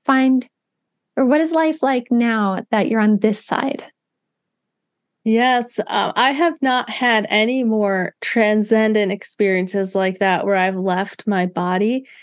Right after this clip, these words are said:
Speaker 2: And I know the reason for that is because there's certain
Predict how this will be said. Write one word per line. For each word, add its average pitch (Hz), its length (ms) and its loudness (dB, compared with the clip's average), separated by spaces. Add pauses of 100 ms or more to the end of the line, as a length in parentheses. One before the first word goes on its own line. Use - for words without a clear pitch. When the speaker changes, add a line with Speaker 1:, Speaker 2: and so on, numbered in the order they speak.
(160)
Speaker 2:
And 214 420 2
I 214 160 2
know 208 800 0
the 202 160 -4
reason 220 340 0
for 208 160 -4
that 185 260 0
is 190 200 -4
because 190 380 -4
there's 202 300 -2
certain 214 540 -2